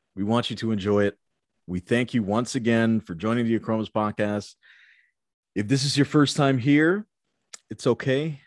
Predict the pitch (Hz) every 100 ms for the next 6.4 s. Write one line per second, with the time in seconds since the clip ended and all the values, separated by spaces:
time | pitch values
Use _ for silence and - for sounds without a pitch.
0 | _ - 92 123 120 123 123 117 113 113
1 | 110 104 104 - 104 104 101 104 _ _
2 | _ _ _ 87 87 101 98 123 135 131
3 | 95 123 127 110 104 101 104 98 - 110
4 | 107 - - - _ - - - 294 330
5 | 320 277 254 247 294 220 - - 147 139
6 | 131 123 -